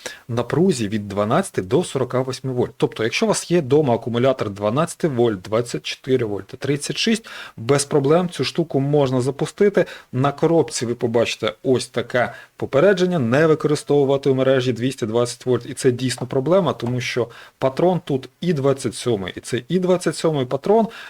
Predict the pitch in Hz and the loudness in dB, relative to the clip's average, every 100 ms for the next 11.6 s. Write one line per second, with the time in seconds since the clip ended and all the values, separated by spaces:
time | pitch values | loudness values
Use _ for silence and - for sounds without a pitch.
0 | - 123 - 131 - - 113 127 147 143 | -4 0 2 2 2 0 0 0 2 0
1 | - 117 104 - - - - 127 135 180 | 0 -6 -8 -12 -20 -10 -2 0 2 2
2 | 233 170 135 135 127 131 - 151 123 123 | 2 2 0 0 -2 -2 0 0 0 -4
3 | 101 104 98 123 135 147 135 117 107 107 | -8 -8 -4 -4 0 2 2 0 -6 -6
4 | 123 120 107 117 113 - 107 98 - 165 | -6 -4 0 0 0 -2 -2 0 0 0
5 | 123 131 117 107 - 107 117 113 104 - | 2 2 0 -2 -4 -2 0 2 0 -2
6 | 143 143 165 190 190 190 165 - 147 143 | 0 4 6 6 4 2 -2 2 4 6
7 | 139 160 160 - _ - 202 202 139 123 | 4 4 2 0 _ 2 2 2 -4 -8
8 | - - - 123 - 120 127 123 123 165 | -12 -10 -2 -2 0 0 2 0 -4 -2
9 | 139 - 110 107 127 113 113 98 95 104 | -2 -2 -4 -4 -6 -6 -6 -6 -4 -2
10 | 180 - 110 - 101 95 117 131 107 - | -2 -2 -8 -10 -8 -2 0 0 -4 -8
11 | - 110 110 180 202 214 | -10 -10 -6 -4 -2 -4